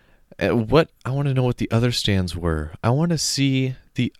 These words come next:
other stands. It was like, it's like a Costco aisle of food samples.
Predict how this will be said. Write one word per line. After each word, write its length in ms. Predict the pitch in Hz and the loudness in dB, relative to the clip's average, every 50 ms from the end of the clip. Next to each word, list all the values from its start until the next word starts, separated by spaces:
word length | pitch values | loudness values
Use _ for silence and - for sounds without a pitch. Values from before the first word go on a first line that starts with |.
| _ | _
other 340 | - 113 117 110 117 110 107 | 2 2 2 4 4 4 2
stands. 380 | 101 - - 107 98 95 87 92 | 2 2 2 2 2 2 2 0
It 40 | 104 | -2
was 200 | 107 - - 110 | -2 -2 -2 -2
like, 240 | 117 113 - - - - - - - - | -2 -2 -2 -6 -18 -20 -20 -20 -14 -10
it's 120 | - - - | -6 -4 -4
like 100 | 143 - | -2 -4
a 80 | 131 | -4
Costco 800 | - - - - - 160 160 160 165 - - - 151 131 113 92 - | -6 -6 -6 -4 -2 0 2 2 2 0 0 2 4 4 4 4 2
aisle 380 | 104 113 113 110 107 101 98 - | 2 2 4 4 4 4 4 2
of 160 | 95 101 - | 0 -2 -4
food 420 | - - - 131 143 160 180 165 | -6 -4 2 4 4 4 4 2
samples. 720 | - - - 101 95 90 87 - 101 95 92 95 - - | 0 0 2 2 2 2 0 0 0 0 0 0 -2 -6